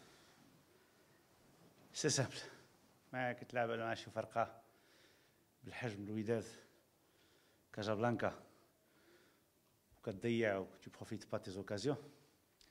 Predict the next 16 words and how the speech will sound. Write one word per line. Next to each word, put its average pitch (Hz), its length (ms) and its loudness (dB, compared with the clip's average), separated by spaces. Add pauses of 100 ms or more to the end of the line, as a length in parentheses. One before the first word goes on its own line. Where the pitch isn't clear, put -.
(480)
ومن 107 100 -2
بعد 110 220 2
tu - 40 -10
commets 107 260 -2
des 98 100 -4
fautes, 98 280 -6
des 101 180 -6
erreurs 101 280 -4
ديال، 92 380 -8 (1700)
دي 104 100 -2
نير، 113 320 4
دي، 92 220 -10
دي، 90 140 -10
دي، 90 420 -12
دي، 90 220 -14
دي، 87 200 -16